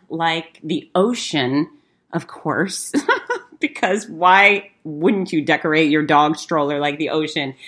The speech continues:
But she gets a thousand points for being a good sport and adding fun to the competition, but that dog is dressed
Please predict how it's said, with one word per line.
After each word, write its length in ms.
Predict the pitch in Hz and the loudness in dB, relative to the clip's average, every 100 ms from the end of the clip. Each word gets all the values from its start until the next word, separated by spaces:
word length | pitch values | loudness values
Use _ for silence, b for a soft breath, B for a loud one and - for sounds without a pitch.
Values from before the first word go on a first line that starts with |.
| B B | B B
But 180 | 226 208 | 4 4
she 120 | 262 | 4
gets 180 | 240 240 | 4 4
a 80 | 214 | 2
thousand 460 | - 208 240 277 | 4 6 6 4
points 360 | - 339 233 196 | 4 4 4 2
for 140 | - | -2
being 260 | 165 196 190 | 0 2 2
a 60 | 180 | 2
good 180 | 202 | 2
sport 520 | 202 - 262 226 175 170 | 0 -6 0 4 4 2
and 160 | 160 | 2
adding 240 | 160 170 175 | 4 2 0
fun 220 | - 208 | 0 0
to 40 | |
the 60 | 185 | 0
competition, 580 | 202 165 - - 185 180 | -2 -2 -4 -4 0 0
but 280 | 170 160 - | 0 -2 0
that 340 | 208 320 - | 0 0 -2
dog 500 | 196 240 175 151 175 B B B B | 2 4 4 2 -6 B B B B
is 120 | 175 - | -10 -4
dressed 440 | 214 170 - - | -2 0 -2 -8